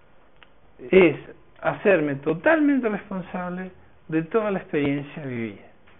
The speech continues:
Y cuando digo experiencia, entiende que la experiencia es cómo me relaciono con lo que pasa también. No te quedes atorado con lo que pasa.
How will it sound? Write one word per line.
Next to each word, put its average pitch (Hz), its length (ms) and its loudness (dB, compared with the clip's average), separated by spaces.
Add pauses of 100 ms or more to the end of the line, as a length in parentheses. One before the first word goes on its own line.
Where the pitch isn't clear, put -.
(1080)
Y 165 100 -2
cuando 185 280 4
digo 254 220 2
experiencia, 262 640 0
entiende 247 720 2 (2250)
que 175 180 0
la 170 320 -8
experiencia 233 540 0
es 226 100 -4
cómo 269 240 -2
me 277 140 2
relaciono 226 540 2
con 185 120 -2
lo 165 80 -2
que 160 120 -2
pasa 240 360 0
también. 123 500 -6 (1300)
No 180 100 -8
te 214 120 -4
quedes 240 240 -4
atorado 185 460 0
con 165 140 -4
lo 143 100 -8
que 139 80 -4
pasa. - 460 -6